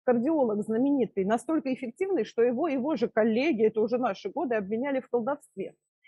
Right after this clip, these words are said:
Вот он, например, запрещал, э, родственникам навещать своих пациентов, потому что заметил, что часто после разговоров, э, э, с родственниками у пациентов,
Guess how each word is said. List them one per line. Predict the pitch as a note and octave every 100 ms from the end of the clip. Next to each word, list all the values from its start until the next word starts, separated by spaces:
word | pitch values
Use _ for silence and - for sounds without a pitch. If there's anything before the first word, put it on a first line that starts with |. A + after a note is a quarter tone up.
| - - _ _
Вот | B3 E4
он, | A4 F4
например, | A3+ D4+ D4+ F4
запрещал, | C4 G#3+ C#4+ - E4+ B3+ G3+
э, | - A3+ A3+ A3+ A3 A#3
родственникам | F#4 - C4+ A#3 A3 A3
навещать | A3 A#3+ E4+ D#4
своих | C4+ C#4+ -
пациентов, | - - D#4+ F3+ - E3
потому | A3 B3 D#4+
что | C#4+ D4+
заметил, | F4 F#4 B3 G3+
что | - -
часто | A3 G4 A4+ - G3
после | - A#3 C4
разговоров, | C#4+ G#3+ B3+ D4 C#4+ G3+ F#3 _
э, | F#3 D#3 A2 A2 - _ _ _ _ _
э, | - B3 G#3+
с | -
родственниками | E4+ G#4+ - C4 A3+ B3 A#3
у | A#3+
пациентов, | - - D#4+ F#4+ E4+ D4+